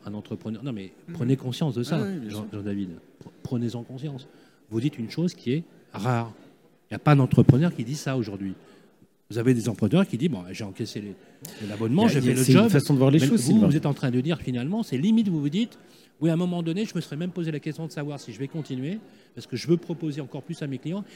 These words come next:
Speaker 1: même s'ils ne me le réclament pas. »
Speaker 3: Mais oui, on
Speaker 1: Oui.
Speaker 3: peut, on peut soit rester sur des acquis et
Speaker 1: Non,
Speaker 3: des
Speaker 1: mais
Speaker 3: fondamentaux, on peut aussi
Speaker 1: Ouais.
Speaker 3: avoir envie de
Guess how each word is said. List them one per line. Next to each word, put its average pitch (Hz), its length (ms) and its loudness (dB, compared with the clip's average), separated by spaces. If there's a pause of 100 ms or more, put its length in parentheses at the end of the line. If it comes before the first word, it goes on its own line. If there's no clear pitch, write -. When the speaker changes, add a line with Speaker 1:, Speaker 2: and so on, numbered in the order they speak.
(120)
Speaker 1:
même 220 200 2
s'ils 208 240 0
ne 190 40 4
me 196 60 6
le 185 80 6
réclament 185 380 0
pas. » 120 100 2
Speaker 3:
Mais 131 60 10
oui, 214 260 6
on 135 80 6
Speaker 1:
Oui. 131 60 4
Speaker 3:
peut, 151 240 8
on 135 80 6
peut 143 140 8
soit 170 180 8
rester 156 280 6
sur 135 220 4
des 120 180 6
acquis 123 260 4
et - 20 8
Speaker 1:
Non, 113 60 8
Speaker 3:
des 113 80 8
Speaker 1:
mais 120 40 2
Speaker 3:
fondamentaux, 117 560 4
on 139 80 6
peut 127 120 6
aussi 123 320 6
Speaker 1:
Ouais. 143 60 10
Speaker 3:
avoir 113 260 6
envie 120 180 2
de 104 300 4